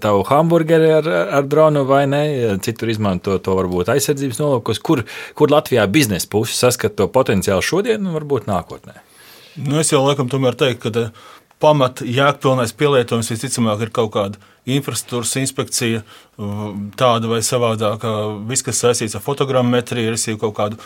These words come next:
Speaker 2: pēc tam izmērāmu datu iegūšana, ja, un, un, un, nu, mazāk tā vadāšana. Es neesmu fans stāstam par vadāšanu, jo
Speaker 1: Kāpēc
Speaker 2: tajā
Speaker 1: ne?
Speaker 2: brīdī, ar ko tu konkurē, tu konkurē ar čalu uz velosipēda, ja.
Speaker 1: Ā.
Speaker 2: Un jautājums,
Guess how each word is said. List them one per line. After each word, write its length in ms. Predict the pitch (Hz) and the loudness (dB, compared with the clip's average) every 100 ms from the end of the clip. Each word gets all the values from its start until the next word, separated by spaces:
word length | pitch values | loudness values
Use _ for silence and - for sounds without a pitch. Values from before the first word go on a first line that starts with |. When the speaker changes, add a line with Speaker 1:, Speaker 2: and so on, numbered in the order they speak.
| - - | -14 0
Speaker 2:
pēc 240 | 120 113 | 0 2
tam 200 | 143 135 | 0 2
izmērāmu 760 | 139 127 127 117 117 113 113 113 113 107 | 0 2 4 4 4 2 2 0 -2 2
datu 400 | 127 127 - 123 - - - - | 2 2 -2 -8 -8 -20 -18 -2
iegūšana, 880 | 139 151 131 127 123 - 127 120 117 | 2 2 2 -2 -2 2 4 4 2
ja, 180 | 113 117 117 - - _ - | 2 0 -2 -10 -20 _ -4
un, 440 | 123 123 123 123 | 0 2 2 2
un, 300 | 123 123 123 | 2 2 2
un, 380 | 123 120 123 120 120 - | 2 2 2 0 -2 -8
nu, 160 | - 139 | -4 2
mazāk 320 | 143 123 107 | 4 4 2
tā 100 | 113 | 2
vadāšana. 560 | 117 110 101 104 113 107 | 0 2 0 -2 -6 -4
Es 140 | 127 - | -6 0
neesmu 380 | 135 117 120 113 | 0 0 -2 0
fans 360 | 135 120 - - | 0 0 -6 -8
stāstam 460 | - 120 117 113 | 0 0 2 0
par 140 | 120 123 | 2 2
vadāšanu, 560 | 147 127 117 123 117 | 4 4 4 0 -2
jo 180 | - - | -6 -8
Speaker 1:
Kāpēc 240 | - 113 147 | 0 4 4
Speaker 2:
tajā 140 | 135 | 4
Speaker 1:
ne? 80 | 143 | 4
Speaker 2:
brīdī, 220 | 139 131 | 4 2
ar 100 | 120 | 2
ko 140 | 147 123 | 0 0
tu 80 | 104 | 0
konkurē, 420 | - 120 139 113 | 0 2 0 0
tu 140 | 113 | 0
konkurē 420 | 131 135 127 120 117 | -2 0 0 2 0
ar 120 | - | 0
čalu 300 | 135 127 113 | 0 2 0
uz 80 | 123 | 0
velosipēda, 560 | 117 - - 110 104 | 0 -2 -6 -4 -2
ja. 160 | 101 107 | -2 -2
Speaker 1:
Ā. 320 | 92 76 - | -4 -6 -6
Speaker 2:
Un 160 | 127 131 | -2 4
jautājums, 460 | 139 139 120 117 | 4 4 0 0